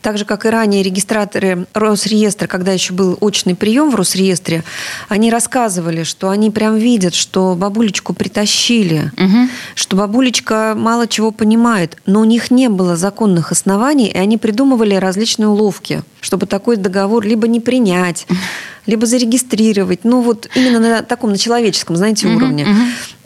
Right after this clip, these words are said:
Speaker 1: Вот. А у нотариуса есть полномочия. Во-первых, нотариус отвечает за законность сделки,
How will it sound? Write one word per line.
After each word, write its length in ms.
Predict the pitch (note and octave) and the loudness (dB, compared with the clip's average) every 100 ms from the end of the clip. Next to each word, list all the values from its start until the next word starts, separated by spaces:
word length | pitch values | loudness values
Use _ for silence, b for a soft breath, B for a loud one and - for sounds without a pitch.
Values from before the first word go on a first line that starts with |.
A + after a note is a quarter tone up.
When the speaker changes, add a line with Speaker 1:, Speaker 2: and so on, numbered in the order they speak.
| G#3 | -2
Speaker 1:
Вот. 220 | G#3 G3 - | 0 0 0
А 80 | |
у 40 | G#3+ | 0
нотариуса 500 | A#3+ D#4 D#4+ C4+ A#3+ | 2 0 0 -2 0
есть 300 | A3+ B3 - | 0 0 -2
полномочия. 800 | A3+ A3+ A#3+ B3+ A#3 F#3 D#3 D3 - - - | 0 2 2 2 0 0 -2 -2 -8 -12 -6
Во-первых, 320 | G3 A3 G3+ | -2 -2 -2
нотариус 340 | G3+ A3 G#3+ - | -2 0 -2 -2
отвечает 420 | A3+ - C4+ B3+ | -2 0 0 0
за 80 | F3+ | -2
законность 520 | F#3 - E3+ E3 E3 | -2 -2 0 0 0
сделки, 440 | E3+ D3+ - D#3 | -2 -2 -4 -8